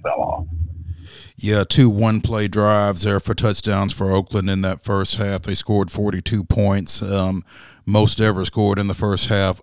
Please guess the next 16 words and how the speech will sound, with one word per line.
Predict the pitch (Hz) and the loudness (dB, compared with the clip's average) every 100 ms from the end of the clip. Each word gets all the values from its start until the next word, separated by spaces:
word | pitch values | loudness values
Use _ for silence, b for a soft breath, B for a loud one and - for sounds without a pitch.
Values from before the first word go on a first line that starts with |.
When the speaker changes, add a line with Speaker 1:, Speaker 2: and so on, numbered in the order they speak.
| - | -2
Speaker 2:
of | 101 92 | 0 2
a | 92 90 87 87 - _ _ _ _ _ _ _ _ _ _ | 0 0 -2 -6 -8 _ _ _ _ _ _ _ _ _ _
T | - | 0
S | 107 | 2
S | 104 101 95 113 | 2 0 0 0
A | |
A | 98 95 98 | 0 0 0
state | - 101 87 | 0 -2 -2
championship | - 107 98 101 95 - 101 - | -2 0 0 -2 -2 0 -2 -2
game. | 92 98 98 95 92 90 | -2 0 2 2 0 -2
Um, | 92 90 92 92 - | -2 0 0 -2 -6
like | 101 101 98 | -2 -2 0
you | - | 0
said, | 95 - 92 87 | 0 2 0 0
Oakland | 69 98 104 107 92 | 2 2 2 -2 -4
just | 90 95 82 | -2 -2 -2